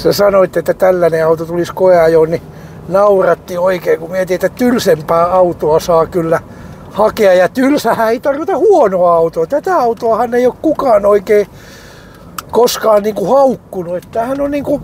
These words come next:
aikanaan ollut, olihan tää niinku omalla tavallaan paremman näköinen auto kuin oli toi ihan se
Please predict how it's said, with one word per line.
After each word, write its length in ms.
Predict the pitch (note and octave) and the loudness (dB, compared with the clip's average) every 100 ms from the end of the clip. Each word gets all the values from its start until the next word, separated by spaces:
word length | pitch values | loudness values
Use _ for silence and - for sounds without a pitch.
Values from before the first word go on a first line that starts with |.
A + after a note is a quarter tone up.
| - | -6
aikanaan 720 | - D4 E4+ C#4+ A3+ G#3 G3 | -2 2 2 0 2 2 2
ollut, 300 | G3+ G3+ G#3 | 2 2 2
olihan 260 | C4+ D4 C#4 | 2 2 2
tää 180 | D4 C#4+ | 2 0
niinku 340 | C#4 C4+ C#4+ | 0 -4 -2
omalla 320 | D#4 E4 A#3+ | 0 0 0
tavallaan 520 | - A#3 A3+ A3+ A3+ A3 - - | -2 -2 -2 0 -2 -2 -10 -8
paremman 580 | - D4+ D4+ A3+ A3 A3+ | -2 0 0 0 -2 0
näköinen 680 | C4+ E4 C4+ G3+ E3 D#3 C#3+ - - - - - - | 0 0 2 0 0 -4 -6 -16 -20 -20 -20 -20 -12
auto 420 | - E3+ E3 D#3 F3 | -2 0 0 -2 -4
kuin 260 | F3+ F3+ | 0 2
oli 180 | F#3 D#3 | 2 0
toi 340 | - D#3 D3+ B2+ _ _ _ - - _ _ _ _ - - - | 0 2 2 -4 _ _ _ -20 -20 _ _ _ _ -20 -16 -2
ihan 260 | F#3+ G3 | 2 2
se 160 | F#3 F#3 | 2 -2